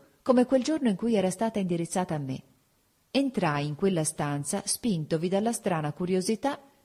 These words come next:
di vedere come la serena, la calma Ada potesse vestirsi di quella voce che ricordava un po' quella di qualche nostra attrice quando vuol far piangere, senza saper piangere essa stessa.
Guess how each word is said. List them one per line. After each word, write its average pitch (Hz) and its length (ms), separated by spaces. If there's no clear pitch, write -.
di 226 140
vedere 160 420
come 202 220
la 214 100
serena, 170 580
la 208 180
calma 180 640
Ada 262 240
potesse 214 420
vestirsi 247 640
di 208 120
quella 233 260
voce 254 420
che 240 120
ricordava 233 500
un 226 120
po' 302 180
quella 220 300
di 196 100
qualche 208 320
nostra 196 420
attrice 165 560
quando 160 280
vuol 151 180
far 160 240
piangere, 147 800
senza 170 340
saper 147 320
piangere 135 420
essa 131 220
stessa. 127 480